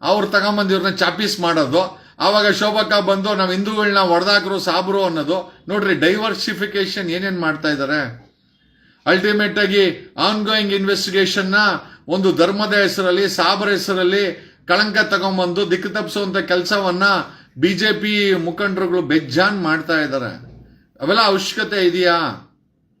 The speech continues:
ಪ್ರಾಮಾಣಿಕವಾಗಿ ತನಿಖೆ ನಡೆಯೋದನ್ನ ದಿಕ್ಕು ತಪ್ಪಿಸುವಂತ ಕೆಲಸ ನಾನು ಮುಂಚೆನೇ ಹೇಳ್ದೆ.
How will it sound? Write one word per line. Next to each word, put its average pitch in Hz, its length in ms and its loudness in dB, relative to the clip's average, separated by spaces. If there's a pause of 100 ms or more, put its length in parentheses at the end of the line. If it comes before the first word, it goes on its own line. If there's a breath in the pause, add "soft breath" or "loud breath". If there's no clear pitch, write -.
(760)
ಪ್ರಾಮಾಣಿಕವಾಗಿ 196 880 2
ತನಿಖೆ 196 380 -2
ನಡೆಯೋದನ್ನ 185 480 0
ದಿಕ್ಕು 175 280 0
ತಪ್ಪಿಸುವಂತ 185 480 -4
ಕೆಲಸ 175 340 0
ನಾನು 175 180 0
ಮುಂಚೆನೇ 190 420 0
ಹೇಳ್ದೆ. 156 520 0